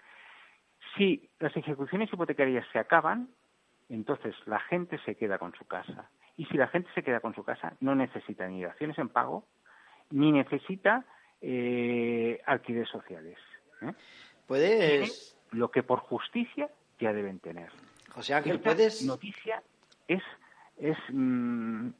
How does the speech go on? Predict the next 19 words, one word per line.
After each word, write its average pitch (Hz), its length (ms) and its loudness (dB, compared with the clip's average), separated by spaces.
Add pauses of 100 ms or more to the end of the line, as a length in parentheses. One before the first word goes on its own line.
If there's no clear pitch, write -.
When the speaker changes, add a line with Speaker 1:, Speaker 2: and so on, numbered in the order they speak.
(260)
Speaker 1:
no 135 100 -6
sé, - 260 -4 (120)
es - 140 -2
apoteósica, 143 640 2
es, 185 220 -2 (100)
eh, 131 800 2
es - 160 -6
un 175 280 2
triunfo, 214 720 4
eh, 120 240 -2
tremendo. 151 680 6 (560)
Esto 196 320 2
sí - 160 0
que 143 120 6
es - 120 0
algo 117 300 8
realmente 120 1120 6 (220)
una 151 220 10
bomba. 110 580 4